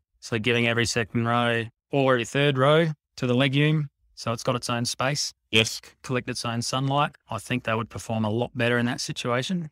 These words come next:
Speaker 1: It's just a matter of me having time to set up the seeder. We've got a pretty big contracting business on the side and I'm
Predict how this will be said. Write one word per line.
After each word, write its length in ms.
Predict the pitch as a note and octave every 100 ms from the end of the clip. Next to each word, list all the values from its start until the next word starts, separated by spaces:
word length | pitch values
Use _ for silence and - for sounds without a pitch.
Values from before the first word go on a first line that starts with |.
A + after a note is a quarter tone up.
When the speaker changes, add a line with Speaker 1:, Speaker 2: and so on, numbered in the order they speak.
| -
Speaker 1:
It's 120 | -
just 240 | B2+ -
a 40 | A#2
matter 320 | A2 A2 G#2+
of 160 | G2+ G2 _ _
me 220 | A#2 A2+
having 180 | A2 A2
time 260 | G#2 A2+ G#2+
to 60 |
set 180 | G#2+ A#2
up 100 | G#2+
the 120 | A#2
seeder. 340 | G2+ A#2 A#2 G#2+
We've 160 | A2
got 100 | A2
a 40 | G#2
pretty 260 | - A2
big 160 | G#2 G#2+ - _
contracting 500 | - B2 A2+ - A#2+
business 320 | A#2+ A#2+ B2 B2
on 80 |
the 80 | A#2+
side 420 | A2 B2+ B2 B2
and 120 | A#2+ A#2
I'm 240 | A#2 A#2+